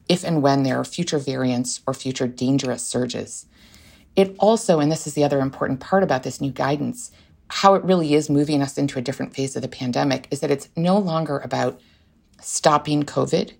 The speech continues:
I think many of us in the public health world have recognized for months and months that that was not gonna be an achievable goal,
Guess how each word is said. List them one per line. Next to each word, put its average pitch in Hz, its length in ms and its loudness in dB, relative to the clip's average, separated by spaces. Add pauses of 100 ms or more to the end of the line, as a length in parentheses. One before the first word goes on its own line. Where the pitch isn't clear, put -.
(160)
I 156 80 -6
think 147 340 -8
many 165 360 2
of 160 80 2
us 156 160 0
in 143 60 2
the 143 60 2
public 135 300 -4
health - 260 -8
world 139 240 2
have 123 140 -8
recognized 123 580 -4
for 120 300 -8 (500)
months 220 300 4
and 156 140 0
months 131 260 -2
that 131 100 -6
that - 140 -4
was 135 140 -6
not 135 180 0
gonna 139 160 0
be 135 100 -6
an 131 80 0
achievable 131 500 -2
goal, 127 420 -2